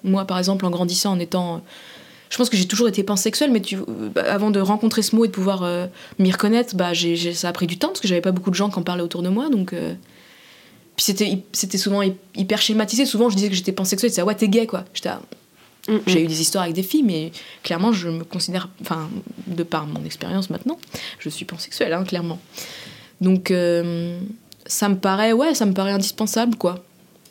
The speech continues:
Speaker 1: Ça me... et c'est, et ça devient politique parce que malheureusement, ça l'est encore, quoi. C'est ça aussi.
Speaker 2: Exactement,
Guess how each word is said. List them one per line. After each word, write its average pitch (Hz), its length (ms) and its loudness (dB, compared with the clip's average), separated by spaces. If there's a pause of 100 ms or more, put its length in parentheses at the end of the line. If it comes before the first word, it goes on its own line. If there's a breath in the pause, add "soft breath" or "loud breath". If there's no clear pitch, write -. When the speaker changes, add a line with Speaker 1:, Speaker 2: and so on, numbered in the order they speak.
Speaker 1:
Ça - 200 2
me... 196 200 2
et 202 100 2
c'est, 190 180 -2 (220 loud breath)
et 180 80 4
ça 196 240 4
devient 214 320 6
politique 233 400 4
parce 196 160 0
que 190 160 4
malheureusement, 190 600 4
ça 208 140 0
l'est 180 120 2
encore, 208 320 0
quoi. - 120 -6
C'est 175 120 2
ça - 160 2
aussi. 180 160 -2
Speaker 2:
Exactement, 160 180 -2